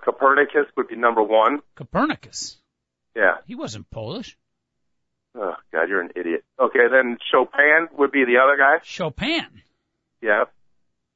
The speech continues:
Speaker 2: I gotta check the
Speaker 1: And are
Speaker 2: heritage
Speaker 1: you
Speaker 2: of
Speaker 1: trying
Speaker 2: these
Speaker 1: to tell me,
Speaker 2: guys.
Speaker 1: I'm trying to, now Chopin wasn't Polish.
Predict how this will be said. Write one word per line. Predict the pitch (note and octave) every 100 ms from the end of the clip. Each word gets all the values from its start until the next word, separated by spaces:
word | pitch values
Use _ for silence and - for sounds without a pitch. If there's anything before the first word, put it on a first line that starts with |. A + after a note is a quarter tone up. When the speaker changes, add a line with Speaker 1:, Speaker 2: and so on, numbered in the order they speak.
| _ _ _ _ _ _ _ _ _ C#3
Speaker 2:
I |
gotta | B2+ G#2+
check | - B2 -
the |
Speaker 1:
And | A2+
are | B2+ D3
Speaker 2:
heritage | D#3 D#3+
Speaker 1:
you |
Speaker 2:
of | D#3
Speaker 1:
trying | F3+
Speaker 2:
these |
Speaker 1:
to | E3+
tell | F#3+
me, | F3+
Speaker 2:
guys. | E3+
Speaker 1:
I'm |
trying | D#3+ F3+ E3
to, | D#3+
now | E3 D#3
Chopin | F3 - E3 D#3
wasn't | C3+ B2 A#2 G2+
Polish. | - G#2